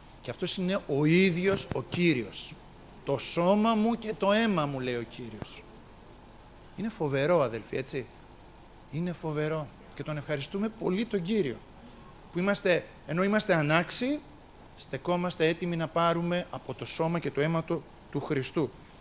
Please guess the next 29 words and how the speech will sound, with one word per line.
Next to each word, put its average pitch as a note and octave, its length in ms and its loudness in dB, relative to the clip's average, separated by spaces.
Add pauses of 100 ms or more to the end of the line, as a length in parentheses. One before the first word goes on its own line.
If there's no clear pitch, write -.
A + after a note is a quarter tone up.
(260)
Οι G#3 80 0
άνθρωποι B3 300 0
βέβαια B3+ 280 6
μπερδεύονται, E3 720 2 (600)
δεν F#3 120 0
μπορούν G#3+ 240 4
να F3 100 2
το C#3 80 -2
εξηγήσουν, C#3+ 680 -2 (600)
δεν E3+ 100 -2
μπορούν G3+ 280 2
να F#3+ 160 4
το F3 300 6 (320)
ερμηνεύσουν. F3 840 6 (640)
Και E3 100 0
γι' D#3+ 120 6
αυτό A#3+ 400 6 (580)
λέει, A3+ 240 6
"Εμάχοντο G3 640 4
λοιπόν F#3+ 420 0 (580)
Ιουδαίοι F3+ 460 6
προς A3+ 260 0
αλλήλους". F3 540 0 (1000)
Εμάχοντο. C3 600 -2 (640)
Οι - 20 -20
χριστιανοί D3 400 -4
όμως F3+ 140 -2
δεν F#3+ 120 0
μάχονται, B2+ 460 -2